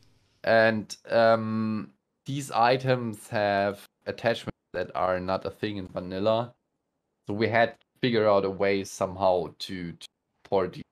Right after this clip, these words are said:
items so it doesn't completely fuck up in the preview, or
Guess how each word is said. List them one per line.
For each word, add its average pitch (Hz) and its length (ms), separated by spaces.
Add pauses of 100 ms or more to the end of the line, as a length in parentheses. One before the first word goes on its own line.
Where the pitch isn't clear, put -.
(120)
items 95 640
so 87 460
it - 220
doesn't 87 280 (640)
completely 92 540
fuck - 440
up 92 200
in 90 100
the 90 80
preview, 92 680
or 90 480